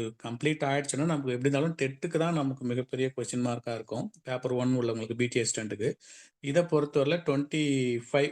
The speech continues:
ட்வென்டி சிக்ஸ் இந்த கல்வியாண்டுல, அ, நமக்கு, அ, பி ஜி டி ஆர் பி பொறுத்தவரையில நிறைய வருமா வராதா, வருமா வராதா கேட்குறாங்க. இருபத்தஞ்சு, இருபத்தாறு கல்வியாண்டுல கண்டிப்பா ஒரு கால்பர்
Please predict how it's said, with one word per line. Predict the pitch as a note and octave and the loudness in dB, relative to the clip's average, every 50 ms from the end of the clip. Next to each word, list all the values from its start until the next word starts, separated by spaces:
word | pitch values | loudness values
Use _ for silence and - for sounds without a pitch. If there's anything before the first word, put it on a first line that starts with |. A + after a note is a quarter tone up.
| - _ | -2 _
ட்வென்டி | - C3 B2+ B2 B2+ | -8 -6 -6 -4 -2
சிக்ஸ் | A#2+ - - B2 - - - - - - - | 0 0 0 0 0 -2 -2 -2 -2 -6 -6
இந்த | D3 C#3 C#3 C#3 C#3+ C#3 C3+ B2+ B2 B2+ - | -2 0 2 2 2 2 2 0 -2 -4 -4
கல்வியாண்டுல, | - C3 C3 C3+ C#3+ D3 C#3+ C3+ C3 B2+ B2 C3+ - - - - - - _ _ - - | -2 -2 0 0 0 0 2 0 0 0 0 0 0 -2 -4 -12 -20 -20 _ _ -12 -6
அ, | C3 C3 B2+ B2 A#2+ A#2+ | -4 -4 -2 -2 -4 -4
நமக்கு, | A#2+ A#2+ A#2+ A#2+ - A#2+ A#2 A2+ G#2+ G#2 G#2 G#2 - - _ _ _ _ - | -4 -4 -4 -4 -4 -4 -2 -2 -2 -4 -4 -6 -10 -16 _ _ _ _ -16
அ, | C#3 C3 A#2+ A#2+ A#2+ C3 D3 D#3+ _ _ _ | -14 -12 -12 -12 -12 -14 -18 -20 _ _ _
பி | - D3 | -6 -4
ஜி | C#3 D3+ C#3+ | -2 -2 -2
டி | D3 D3 | 0 0
ஆர் | C3+ B2+ | 0 0
பி | B2 A#2+ A#2+ - A#2+ | 0 -2 -2 -2 -4
பொறுத்தவரையில | A#2 A#2 - A#2+ A2+ B2 C3+ D#3+ A3 - _ - - _ _ _ | -4 -2 -4 -4 -2 0 -2 -2 -2 -6 _ -20 -20 _ _ _
நிறைய | - B2+ B2 C#3 C#3+ | -10 -6 -4 -2 0
வருமா | C3+ B2+ B2+ B2+ C3+ C3 C3 | 0 0 0 0 0 0 0
வராதா, | B2 B2+ B2+ B2 A#2+ B2 B2+ | 0 0 0 0 0 0 0
வருமா | B2 A#2+ A#2 A#2+ B2+ B2 | 0 0 0 0 0 0
வராதா | A#2+ A#2 A#2 A#2+ | 0 0 -2 -2
கேட்குறாங்க. | B2 - A#2+ A#2 A#2+ - A2 A#2 C#3+ E3 D3+ | -2 0 0 -2 -2 -2 -2 0 2 4 4
இருபத்தஞ்சு, | C3 C3 C#3+ D#3 D#3 - D3+ D3 C#3+ | 4 4 4 4 4 2 0 0 2
இருபத்தாறு | C#3+ C#3 C3+ C3+ C3+ C#3 C#3 B2+ B2+ B2 - | 2 2 2 2 2 2 0 -2 -2 -2 -2
கல்வியாண்டுல | A#2+ A#2+ A#2 A#2+ A#2 A#2 C3 D3+ | -2 -2 -2 -2 -2 -2 -2 -2
கண்டிப்பா | D3 - A#2+ A#2 A#2 - - C3 | -2 -2 -6 -6 -4 -2 -2 -2
ஒரு | A#2 A2+ A2 | -2 -2 -4
கால்பர் | - - A#2+ A#2 A#2+ A#2+ - C3 - | -6 -4 -4 -2 -2 -2 -2 -2 -4